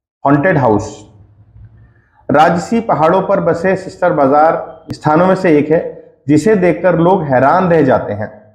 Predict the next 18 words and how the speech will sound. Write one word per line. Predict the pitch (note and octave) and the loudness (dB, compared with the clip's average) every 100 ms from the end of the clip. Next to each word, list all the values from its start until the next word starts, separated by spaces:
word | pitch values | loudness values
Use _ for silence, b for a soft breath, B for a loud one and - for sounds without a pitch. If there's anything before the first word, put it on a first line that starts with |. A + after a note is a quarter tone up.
| _ _ _ _ _ | _ _ _ _ _
जंगलों | B2 D#3 F#3+ A3 A3 | -2 0 2 2 2
के | A3 | 2
बीच | F3 F3+ - | 0 -4 -2
में | F#3+ | -2
बनी | E3+ E3+ F#3+ F3+ - | 0 0 -2 -6 -6
इस | G#3+ A3+ | -2 0
जगह | E3+ E3 D#3+ | 2 2 2
में | E3 E3 | 2 0
पर्यटक | D3+ C#3 C#3+ F3+ - - - | 0 0 0 0 -2 -8 -6
मनमोहक | C#3 E3 E3+ D3+ D3+ F3 - C3 | -2 0 2 2 2 0 -4 -4
दृश्यों | C#3+ D3+ D3+ E3+ | 0 0 0 -2
को | E3 E3 | 0 0
देखने | C3 B2+ D3 | 0 0 0
आते | C3 A2 C3 | 2 0 0
हैं। | C#3+ F3 - - _ _ _ _ _ - | 0 -2 -8 -20 _ _ _ _ _ -4
ये | F3+ A3 | 2 2
भूता | D#3 D#3 E3 F3+ | 2 2 2 2
घर | D#3+ D#3+ E3 - - | 2 2 0 -2 -10